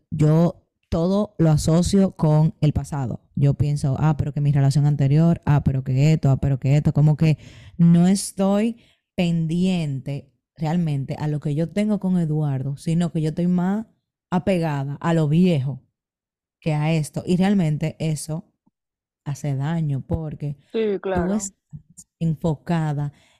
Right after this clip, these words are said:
Speaker 1: en algo totalmente como que fuera de lo que tú estás viviendo ahora. Y eso te, tiene que ver mucho también con tu bienestar emocional, porque realmente tú n-, estás con otra persona.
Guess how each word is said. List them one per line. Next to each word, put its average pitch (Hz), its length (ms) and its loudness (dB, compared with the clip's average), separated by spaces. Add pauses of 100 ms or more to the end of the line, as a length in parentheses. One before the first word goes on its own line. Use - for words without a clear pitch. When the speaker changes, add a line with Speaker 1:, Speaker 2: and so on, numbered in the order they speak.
Speaker 1:
en 160 320 0
algo 147 680 -4 (480)
totalmente 165 1040 -2
como 151 320 -4
que 151 600 -4 (120)
fuera 202 420 0
de 190 80 0
lo 180 80 0
que 170 60 -2
tú 165 80 -4
estás 170 160 -2
viviendo 170 360 0
ahora. 151 520 -2 (420)
Y 175 240 2
eso 165 160 -2
te, 190 260 -2 (600)
tiene 185 220 0
que 208 140 0
ver 160 160 0
mucho 156 280 -2
también 147 280 -4
con 143 400 -4
tu 147 160 -6
bienestar 143 460 -4
emocional, 147 680 -4
porque 135 680 -8 (420)
realmente 156 920 -4 (240)
tú 160 140 -2
n-, 151 840 -2 (200)
estás 165 420 -4 (280)
con 170 220 -2
otra 196 260 -2
persona. 240 640 -4